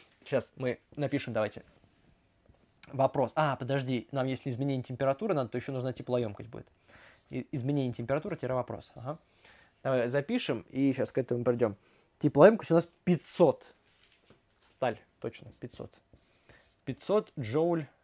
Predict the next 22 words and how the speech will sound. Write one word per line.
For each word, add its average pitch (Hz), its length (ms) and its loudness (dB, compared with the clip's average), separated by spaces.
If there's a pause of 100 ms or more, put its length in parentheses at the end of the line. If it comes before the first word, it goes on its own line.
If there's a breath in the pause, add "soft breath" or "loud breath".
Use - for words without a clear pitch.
(120)
на 113 280 -8 (140)
килограмм 117 640 -4
и 123 80 -10
на 123 120 -8
градус 113 280 -8
Цельсия. - 340 -20 (640 soft breath)
Так. - 280 4 (2500 soft breath)
Значит, 160 360 0 (220)
а, 143 340 -2
был 208 300 6
осколок, 147 640 2 (420 loud breath)
и 151 60 0
у 147 80 4
него 180 480 4
здесь... 151 360 -2
Или 131 100 -8
что - 160 -18
там, - 120 -16
осколок, 165 380 -10
не 123 60 -16
осколок, 156 300 -14
не, 131 100 -16